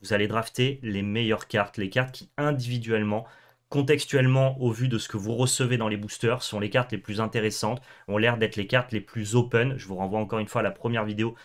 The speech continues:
sur les bases pour savoir, euh, quelles sont les cartes et les couleurs open. C'est ça, drafter Hard Way, c'est-à-dire ne pas définir rapidement ce vers quoi on va partir,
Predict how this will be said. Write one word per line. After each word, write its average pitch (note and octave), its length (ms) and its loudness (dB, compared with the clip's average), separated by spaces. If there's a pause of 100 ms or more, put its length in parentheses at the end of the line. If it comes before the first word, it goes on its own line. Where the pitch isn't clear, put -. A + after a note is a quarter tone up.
(140)
sur G2 220 -4
les G2 100 -2
bases A2 280 2
pour - 180 -12
savoir, G#2+ 520 2
euh, F#2 120 -2
quelles F#2 180 -4
sont - 140 -6
les F#2 100 -4
cartes G#2 240 -4
et G#2+ 60 -4
les F#2+ 80 -4
couleurs G2 280 -4
open. G#2+ 300 0 (260)
C'est - 160 -4
ça, A#2 260 4
drafter F#2+ 300 -2
Hard F#2+ 120 0
Way, G2+ 80 -2
c'est-à-dire G#2+ 420 0
ne A2 140 0
pas C3+ 300 4 (300)
définir C#3 920 2
rapidement B2+ 840 2
ce - 200 -2
vers A2 260 2
quoi A#2 140 -2
on A2 40 2
va G#2 120 4
partir, A#2 420 0